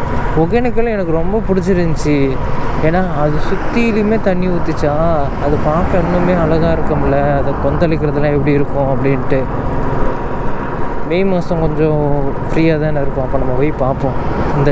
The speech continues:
சேலஞ்சிங் முடிச்ச வாட்டி நான் மே மாசம் ஃபுல்லா லீவ் போடலான்னு இருக்கேன். போன வருஷம் நான் அக்டோபர் லீவ் போட்டேன்ல, அது மாதிரி.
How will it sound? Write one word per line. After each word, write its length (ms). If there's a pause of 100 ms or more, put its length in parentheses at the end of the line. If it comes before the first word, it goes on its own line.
(140)
சேலஞ்சிங் 480
முடிச்ச 300
வாட்டி 260 (300)
நான் 240
மே 60 (120)
மாசம் 280
ஃபுல்லா 300 (100)
லீவ் 180
போடலான்னு 320
இருக்கேன். 260 (360)
போன 280
வருஷம் 300
நான் 200
அக்டோபர் 400
லீவ் 180
போட்டேன்ல, 360
அது 160
மாதிரி. 160